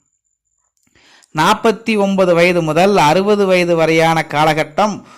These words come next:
உங்கள் வாரிசுகள் வாழ்க்கையில் வரக்கூடிய அதிர்ஷ்ட வாய்ப்புகளால் ஆனந்தம் பெறுவீர்கள் கண்டிப்பாக.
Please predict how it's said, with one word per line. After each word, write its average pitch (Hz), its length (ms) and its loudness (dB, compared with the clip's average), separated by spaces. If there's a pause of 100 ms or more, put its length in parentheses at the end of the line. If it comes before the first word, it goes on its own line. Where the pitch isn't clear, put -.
(120)
உங்கள் 190 340 0
வாரிசுகள் 214 720 2
வாழ்க்கையில் 185 540 0
வரக்கூடிய 175 640 0
அதிர்ஷ்ட 196 480 0
வாய்ப்புகளால் 175 920 0 (260)
ஆனந்தம் 175 580 -2
பெறுவீர்கள் 147 520 -6
கண்டிப்பாக. 135 720 -8